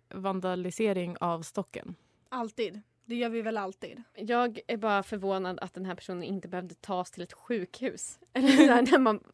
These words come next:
Speaker 3: när mängden räknas upp så
Speaker 1: Nej, men
Speaker 3: pass
Speaker 1: jag
Speaker 3: gör
Speaker 1: tror helt ärligt att jag hade kanske inte blivit full på det här.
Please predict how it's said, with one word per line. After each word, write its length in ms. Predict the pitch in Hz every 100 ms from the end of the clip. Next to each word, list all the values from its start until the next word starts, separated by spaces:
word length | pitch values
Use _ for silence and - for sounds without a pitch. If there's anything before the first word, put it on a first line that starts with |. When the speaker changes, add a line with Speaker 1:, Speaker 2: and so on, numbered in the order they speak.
| -
Speaker 3:
när 180 | 220
mängden 640 | 220 247 277 269 226 196 190
räknas 400 | 202 202 214 190
upp 360 | - - _ -
så 180 | - 202
Speaker 1:
Nej, 120 | 262
men 80 | 262
Speaker 3:
pass 60 |
Speaker 1:
jag 120 | 233 208
Speaker 3:
gör 60 |
Speaker 1:
tror 200 | 320 277
helt 240 | 240 202 196
ärligt 240 | 196 196
att 160 | 185 208
jag 100 | 214
hade 200 | 226 196
kanske 320 | 202 185 185
inte 140 | 165
blivit 260 | 165 160 -
full 140 | 202
på 80 | -
det 60 | 180
här. 220 | 214 233